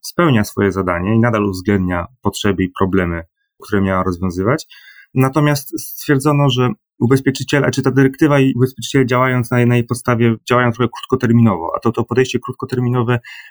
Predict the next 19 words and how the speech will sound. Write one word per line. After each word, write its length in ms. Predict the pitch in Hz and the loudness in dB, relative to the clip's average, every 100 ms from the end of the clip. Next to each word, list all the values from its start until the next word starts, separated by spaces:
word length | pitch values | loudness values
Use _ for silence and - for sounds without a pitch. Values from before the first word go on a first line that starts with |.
| _ | _
no 400 | 110 113 117 120 | 2 6 6 6
niestety 360 | 123 - 127 123 | 4 0 0 4
nie 120 | 120 | 2
zdaje 320 | 110 120 113 | 4 2 2
egzaminu, 420 | 107 104 107 113 | 2 2 4 4
jeśli 280 | 104 101 101 | 4 0 -2
mamy 280 | 98 101 101 | -2 0 0
do 120 | 98 | -2
czynienia 360 | - 98 92 92 | -6 -6 -6 -6
z 140 | 92 | -8
ryzykami 580 | 92 - - 95 90 90 _ _ _ | -12 -10 -4 -2 -2 -6 _ _ _
zmiany 340 | 92 107 104 98 | 0 2 4 2
klimatu, 380 | - 95 98 107 | 0 -2 -2 -2
które 160 | 107 | 0
ze 100 | 98 | 0
swej 280 | 101 113 104 | 0 0 0
istoty 460 | 101 - 101 - - _ _ _ _ - | -2 -4 -4 -4 -12 _ _ _ _ -14
charakteryzują 600 | - 104 - 95 90 92 | -6 -6 -2 -2 0 -2
się 220 | 85 90 | -2 -4